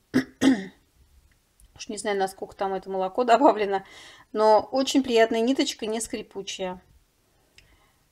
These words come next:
Не хуже по качеству, чем, э, джинс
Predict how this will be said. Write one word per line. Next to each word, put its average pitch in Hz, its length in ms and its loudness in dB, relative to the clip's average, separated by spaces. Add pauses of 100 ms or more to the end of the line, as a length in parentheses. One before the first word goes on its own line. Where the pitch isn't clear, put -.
(200)
Не 247 200 -4
хуже 240 300 -4
по 214 140 4
качеству, 247 500 -2
чем, 214 420 -4 (340)
э, 196 640 -4
джинс 254 500 -2